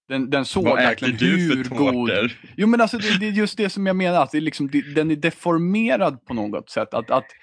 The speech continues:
Speaker 1: den ser så fint, alltså allting ser så fint
Speaker 2: Ja,
Speaker 1: ut.
Speaker 2: ja.
Speaker 1: Det börjar så bra, det slutar så bra. Liksom allting runt omkring spelet är bra. Men när du
Speaker 2: Ja.
Speaker 1: kommer och börjar gräva det in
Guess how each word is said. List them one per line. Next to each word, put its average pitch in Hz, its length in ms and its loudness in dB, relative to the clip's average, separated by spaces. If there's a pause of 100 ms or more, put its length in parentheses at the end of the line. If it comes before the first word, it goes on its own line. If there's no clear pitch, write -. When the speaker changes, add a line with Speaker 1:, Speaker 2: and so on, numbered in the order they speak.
(720)
Speaker 1:
den 170 180 0
ser 196 400 -2
så 127 180 -10
fint, 120 340 -4
alltså 135 260 0
allting 180 340 0
ser 180 460 -2
så - 160 -10
fint 107 80 -10
Speaker 2:
Ja, 120 260 2
Speaker 1:
ut. - 60 0
Speaker 2:
ja. 104 180 0
Speaker 1:
Det 139 80 2
börjar 185 520 0
så 165 160 -6
bra, 98 400 -4
det 131 100 -2
slutar 175 460 -2
så 160 160 -4
bra. 104 400 0 (220)
Liksom 143 220 -8
allting 160 420 0
runt 190 400 0
omkring 127 580 -2
spelet 98 480 -8
är 107 180 0
bra. 110 480 -2 (260)
Men 135 120 -4
när 143 120 0
du 151 60 0
Speaker 2:
Ja. 98 120 -8
Speaker 1:
kommer 185 400 2
och 135 80 -2
börjar 131 300 0
gräva 120 480 0
det 117 160 -6
in 117 400 0